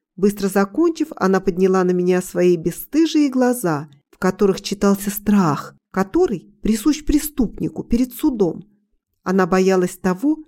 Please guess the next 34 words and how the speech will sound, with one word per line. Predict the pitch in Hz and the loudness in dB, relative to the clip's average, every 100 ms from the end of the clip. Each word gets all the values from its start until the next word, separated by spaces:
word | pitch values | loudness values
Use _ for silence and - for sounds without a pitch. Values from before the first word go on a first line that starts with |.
| _ _ - | _ _ -18
что | - 202 | -2 0
я | 208 | 2
скажу, | 202 - 214 196 180 185 _ 196 | 0 0 -2 0 -4 -6 _ -2
но | |
я | 202 359 | 2 2
молчала. | 302 277 - - 151 - 156 _ _ _ | 0 -4 -6 -6 -4 -6 -14 _ _ _
Я | 311 339 | -10 -6
смотрела | - 311 311 311 294 | 0 2 4 4 4
на | 285 | 4
неё | 285 285 285 | 2 2 0
с | - | -2
такой | 185 - 320 | -6 0 2
ненавистью, | 339 311 262 196 180 - - - _ _ | 6 6 6 2 -2 -8 -16 -16 _ _
что | - 359 | 0 6
не | 320 | 6
знала, | 311 220 180 151 - _ | 4 2 2 0 -6 _
как | - 302 320 | -6 -2 4
она | 294 294 | 4 6
не | 269 | 4
превратилась | 262 277 277 277 277 269 262 - | 2 2 4 2 0 0 0 -2
в | - | -8
пепел. | - 214 165 - - _ _ _ _ _ _ _ _ _ - | 2 2 2 -4 -12 _ _ _ _ _ _ _ _ _ -8
«Ребят, | 226 233 196 165 - _ - | -4 0 0 -2 -10 _ -4
так | 196 226 | -2 2
и | |
будем | 226 392 359 220 | 4 4 4 2
молчать? | 185 180 - 175 - - _ _ _ | 2 -2 -8 -14 -14 -18 _ _ _
Давайте, | 339 349 302 190 196 | -4 2 2 2 0
расскажите, | 294 - 370 330 220 - - _ _ | -2 0 0 0 -2 -4 -14 _ _
зачем | 170 185 - 359 349 | -2 -2 2 2 2
вы | 339 | 0
меня | 320 320 | 2 2
сюда | 311 226 185 202 | 0 -2 -2 -2
притараканили?» | 202 208 208 214 175 165 156 - - | -4 -4 -4 -4 -6 -6 -6 -10 -16